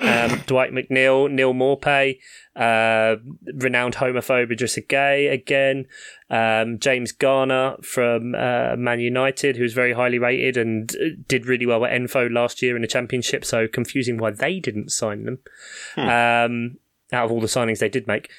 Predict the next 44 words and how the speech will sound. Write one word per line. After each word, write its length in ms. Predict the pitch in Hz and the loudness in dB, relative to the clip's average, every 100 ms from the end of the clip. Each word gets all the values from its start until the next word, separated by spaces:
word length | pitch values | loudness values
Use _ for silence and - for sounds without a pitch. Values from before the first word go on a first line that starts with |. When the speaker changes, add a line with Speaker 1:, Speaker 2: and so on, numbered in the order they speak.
| - - | -18 -6
Speaker 1:
And 120 | 127 127 | 0 0
then 120 | 123 | 2
they 120 | 127 | 0
brought, 400 | 123 131 120 - - | 2 2 2 0 -2
uh, 280 | 117 113 113 | 2 2 2
Tarkowski 680 | - 123 - 127 - 117 113 | 0 -2 0 -4 0 0 2
in 120 | 110 | 0
on 100 | 110 | -2
a 40 | |
free 520 | 110 123 113 113 107 117 | -2 0 2 2 -2 -2
and 140 | 117 | 0
then 140 | 110 107 | 0 -2
Connor 220 | 123 110 | -2 -2
Cody 500 | - 110 104 104 - _ | 0 0 0 -4 -6 _
on 140 | 117 104 | -4 -2
a 140 | 101 | -2
loan 360 | 104 110 107 104 | 0 0 0 -2
as 100 | 101 | -2
well. 220 | 117 104 | 0 0
So 280 | 98 113 107 - - - - _ | 0 0 0 -4 -18 -20 -20 _
some 160 | - 147 | -8 -6
decent 360 | - 233 - 117 | -2 -2 -2 -2
enough, 460 | 117 123 - - _ _ _ _ _ - | 0 -2 -4 -14 _ _ _ _ _ -4
uh, 40 | 135 | 0
signings 240 | 135 131 190 | 0 2 4
Speaker 2:
Yeah, 140 | 262 | 4
some 200 | - 208 | 4 4
Speaker 1:
in 20 | |
Speaker 2:
of 40 | 233 | 4
Speaker 1:
there. 80 | 226 | 4
Speaker 2:
those 60 | 233 | 4
are 80 | 220 | 2
names 300 | 202 208 196 | 4 2 4
I 220 | 190 180 | 2 0
recognize. 720 | 160 214 254 151 104 110 - 147 | -2 -2 0 -2 -2 -4 -4 0
Speaker 1:
I 60 | |
mean, 120 | 151 143 | 0 2
Speaker 2:
So 120 | 143 131 127 - | 2 2 0 -2
Speaker 1:
Pick-, 0 | |
Pickford 380 | 196 196 165 127 | -4 0 -2 2
went 280 | 135 131 - | 0 0 -4
Super 360 | - - 143 127 | -8 -2 -2 0
fucking 280 | 127 113 113 | -2 -2 -2
Saiyan 480 | 131 120 104 101 | 2 2 2 -2